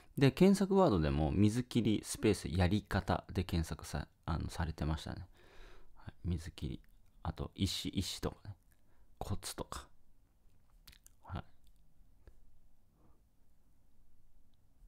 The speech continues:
そう。うん。あと、掃除の仕方とかね。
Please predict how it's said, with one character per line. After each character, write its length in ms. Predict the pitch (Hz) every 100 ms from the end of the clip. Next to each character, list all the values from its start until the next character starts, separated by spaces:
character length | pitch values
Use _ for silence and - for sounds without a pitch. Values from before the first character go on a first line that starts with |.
| -
そ 440 | - - - - - - - - - - - - - - - - - - - -
う。 20 |
う 20 | 76
ん。 160 | 52 -
あ 100 | -
と、 80 | -
掃 340 | - 123 139
除 140 | 131
の 100 | 127
仕 140 | 123 -
方 220 | 123 101
と 100 | 95
か 160 | -
ね。 80 | 71